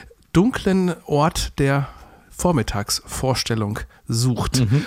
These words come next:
Speaker 1: Und da wird nicht ganz klar, welche Art von Vormittagsstellung das sein soll, ob das jetzt, ne, eine Kunstausstellung ist oder eine Kinovorstellung,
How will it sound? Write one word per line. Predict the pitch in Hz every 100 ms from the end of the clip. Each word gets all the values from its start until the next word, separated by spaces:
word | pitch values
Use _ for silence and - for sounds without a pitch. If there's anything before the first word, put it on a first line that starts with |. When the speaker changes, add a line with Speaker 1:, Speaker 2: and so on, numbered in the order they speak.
| -
Speaker 1:
Und | 139 131 131 - - - _ -
da | 123
wird | 165 185
nicht | 170
ganz | 156 156
klar, | - 135 131 135 _
welche | - 131 120 120 - -
Art | 135 -
von | 196 180
Vormittagsstellung | - 180 185 180 165 175 156
das | 147 123
sein | 120 127 175
soll, | 180 202 247 - - -
ob | -
das | 127 135
jetzt, | 123 -
ne, | 131
eine | 147 127
Kunstausstellung | - 165 - 131 - 135 147
ist | 143 -
oder | 135 123 120 120
eine | 135
Kinovorstellung, | - 196 180 - 147 - 147 147